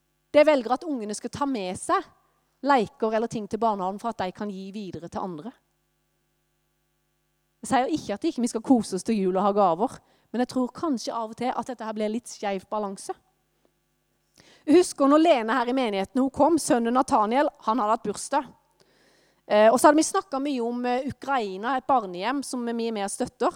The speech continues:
på søndagsskolen. Så kom Nathaniel, og så kom han med, hadde han valgt at han ville ha, gi en del av bursdagspengene sine til de barnehjem i Ukraina, for han tenkte på at de hadde så lite. Og min første tanke var jo, «Å nei, stakkars,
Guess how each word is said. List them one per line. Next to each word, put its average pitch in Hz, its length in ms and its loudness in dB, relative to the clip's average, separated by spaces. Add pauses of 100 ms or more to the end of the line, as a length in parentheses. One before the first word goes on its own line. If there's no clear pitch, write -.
(120)
på 262 80 -8
søndagsskolen. 220 540 -2 (1040)
Så 370 240 0
kom 294 220 0
Nathaniel, 285 640 -2 (220)
og 254 160 -4
så 285 120 -10
kom 220 300 -4
han 226 240 -2
med, 226 480 0
hadde 220 200 -2
han 233 140 0
valgt 233 360 2
at 233 100 -6
han 226 120 -8
ville 220 260 -2
ha, 240 160 -6
gi 214 320 -6
en 226 100 -8
del 196 180 -2
av 202 80 -2
bursdagspengene 180 640 -6
sine 202 300 -4 (380)
til 262 100 -4
de 220 360 -2
barnehjem 190 500 0
i 175 60 -4
Ukraina, 175 460 -6
for - 180 -8
han 202 120 -4
tenkte - 320 -6
på 175 80 -4
at 180 80 -8
de 170 160 -4
hadde 175 220 -2
så 170 120 -10
lite. 165 380 -14 (960)
Og 277 120 4
min 277 160 4
første - 380 -2
tanke 233 380 -4
var 185 160 -2
jo, 185 180 -4
«Å 220 80 -8
nei, 208 180 -10
stakkars, - 640 -14